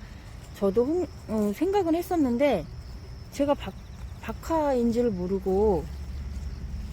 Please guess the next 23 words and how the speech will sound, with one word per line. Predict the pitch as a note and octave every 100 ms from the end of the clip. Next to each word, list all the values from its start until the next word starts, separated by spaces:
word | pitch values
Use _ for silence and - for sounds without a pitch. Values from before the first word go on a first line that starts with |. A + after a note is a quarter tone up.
| - - - - - -
그랬더니 | A3+ - G#3 G3+ D#3+
이게 | - F#3 G3+
향기 | B3 E4
나서 | D4 A3+ G3+
보니까 | F3 F#3 F3 F#3
이게 | D3+ D3+
박하라고 | - - - A#3 F3 E3+
하더라고요. | A#3 B3 F3+ C#3 F#2 - - -
그래서 | G3 F3+ A3 - - - - - -
요거는, | F3+ F#3+ G#3 G3 D#3 - - - -
음, | E3+ E3 D#3+ D#3 D#3 D3 D#3+ - - - - -
아, | A3 G#3+ - -
향기 | C4+ A#3+
난다. | E3 - - - - -
아, | A#3 B3 - -
건드니까 | G3+ G3 F#3 F3 F#3+
향기가 | B3+ A#3 F3
나요. | E3 C#3+ - - - -
그래서 | G3+ F#3+
요거는 | G3 A3+ C4 G3 - - - - - - - - - - - -
잘 | - G#3+
키워야 | - E4+ D#4+
되겠어요. | C4 F3+ F3 F3 E3